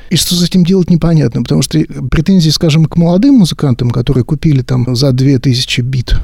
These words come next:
тупо наложили на него свой, ну, назовем это, голос, и закинули вперед в дистрибуцию. Давайте, крутите нас, слушайте нас ВКонтакте, слушайте нас на Spotify, на Яндекс.Музыке и так далее. К ним вопросов нет, они изначально не музыканты,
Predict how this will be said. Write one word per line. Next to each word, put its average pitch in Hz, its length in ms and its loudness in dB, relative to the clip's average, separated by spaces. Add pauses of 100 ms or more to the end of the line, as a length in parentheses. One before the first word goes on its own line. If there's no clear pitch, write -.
(100)
тупо 139 240 2
наложили 131 480 2
на 123 160 4
него 120 340 0
свой, 120 420 0 (140)
ну, 123 140 4
назовем 127 420 2
это, 123 140 0
голос, 185 460 2 (260)
и 240 180 2
закинули 143 840 2
вперед - 600 -2
в 127 60 -6
дистрибуцию. 127 800 -2 (180)
Давайте, 123 480 -2 (600)
крутите - 440 -4
нас, 123 200 -2
слушайте 151 460 0
нас 127 360 -2
ВКонтакте, 147 640 -2 (400)
слушайте 139 380 -2
нас 131 180 0
на 131 60 -2
Spotify, 170 800 -2 (400)
на 131 140 0
Яндекс.Музыке 143 680 2
и - 20 -2
так 139 160 -2
далее. 123 260 0 (320)
К - 60 -2
ним 226 200 4
вопросов 214 520 0
нет, 175 320 2
они 135 200 4
изначально 135 560 0
не 135 180 2
музыканты, 202 640 0